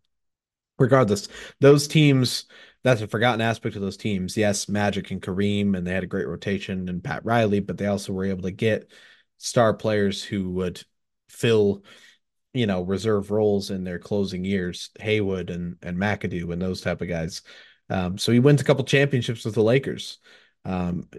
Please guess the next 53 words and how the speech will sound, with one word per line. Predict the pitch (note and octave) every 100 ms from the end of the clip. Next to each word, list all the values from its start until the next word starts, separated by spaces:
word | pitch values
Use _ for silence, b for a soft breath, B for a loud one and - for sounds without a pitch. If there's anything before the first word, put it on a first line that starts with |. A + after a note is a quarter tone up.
| -
certainly | - A2 G#2+
deserving | G2+ D#3 G#2+ G#2 G2+
of | F2+
those. | A2 A#2+ A#2 A#2
Spends | - A2+ G#2
his | F#2 F2+
last | G#2+ G#2+ -
season | A#2 G#2 G#2+
in | G2
the | G2
N | G2+
B | G2+ G2
A | G2
with | F#2 F#2
the | -
Philadelphia | - G2 F#2+ -
seventy-sixers. | - G2 F#2 - A#2+ - G#2 G2+ - B B B _
Um, | F2 F2 E2+ F2 _
and | G#2+ G#2+
then | A#2+ C#3
it | C3+ -
goes | C3+ B2+ B2
to | A#2+
have | B2
a | A2
storied | - C3 B2+ -
international | C3 B2 A#2 D3 - A#2
career | - G2+ G2 F2
as | -
well. | G#2 G#2+ E2 b b b b -
Um, | F#2 F#2 F#2 F2 - _ _ _
he | - C3 B2 A#2 A#2
is, | A2 G#2+
what's | B2+ A#2+ -
the |
stat | - - E2+ D2+
with | F#2 -
that? | F2 E2 - B B B
He's | A#2+ A2+ A2+ G#2
one | B2 B2
of | G2+ - -
a | A2
few | - D3
players | D3+ C3 A#2+ A2
who | A#2+
have | G#2
won | A2+ A2
both | G#2 G2+
an | G#2
N | G#2
B | G#2+ A2+
A |
championship | - A#2+ A2 A2+ A#2 G#2+